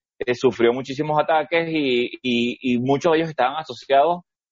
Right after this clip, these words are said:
a, a la falta de conocimiento del usuario para manejar estas plataformas.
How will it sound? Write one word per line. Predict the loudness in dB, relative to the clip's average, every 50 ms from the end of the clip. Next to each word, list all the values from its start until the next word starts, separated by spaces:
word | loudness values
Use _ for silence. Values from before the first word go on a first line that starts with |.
| _ 0
a, | 2 4 4 6 4 4 4 4 2 2 0 0 -2
a | -2 -2 0
la | 0 0
falta | 0 -2 -2 0 -2
de | -2 -2
conocimiento | -4 -8 -8 -6 -6 -4 -4 -4 -2 2 4 4
del | 6 4
usuario | 4 0 -4 _ _ _ _ _ _ _ _ -4 -2 -2 -2 0
para | 0 0 0 0
manejar | -2 -4 -4 -4 -2 -2 -2
estas | -4 -8 -8
plataformas. | -6 -4 -4 -4 -2 -2 -2 -2 -2 -6 -14 _ _